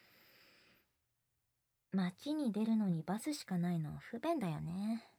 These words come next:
休日はさらに本数減るし。君は卒業したら免許取る？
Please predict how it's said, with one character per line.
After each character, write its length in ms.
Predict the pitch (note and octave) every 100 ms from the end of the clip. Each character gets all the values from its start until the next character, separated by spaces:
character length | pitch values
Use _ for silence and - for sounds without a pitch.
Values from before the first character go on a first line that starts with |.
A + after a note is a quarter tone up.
| _ _ _ _ _ _ _ _ _ _ _
休 180 | F#3 F#3
日 240 | F3 F3 E3+
は 160 | F3
さ 180 | E3+ A3
ら 120 | B3+
に 100 | A3+
本 240 | D#3+ D#3+ E3
数 140 | -
減 80 | F#3+ - D#3+
る 80 | F#3
し。 160 | - G3+ - - _ _ _ _ _ _ _ _ _ _ _ - - - - - - _ _ _ _ _ -
君 300 | - D4 E4
は 240 | E4+ E4
卒 320 | D#4+ C4+ -
業 180 | C4+ C#4
し 80 | C#4
た 120 | C4+
ら 120 | A3
免 220 | E3+ F#3+ G3
許 120 | D3+
取 180 | - F#3
る？ 160 | F#3+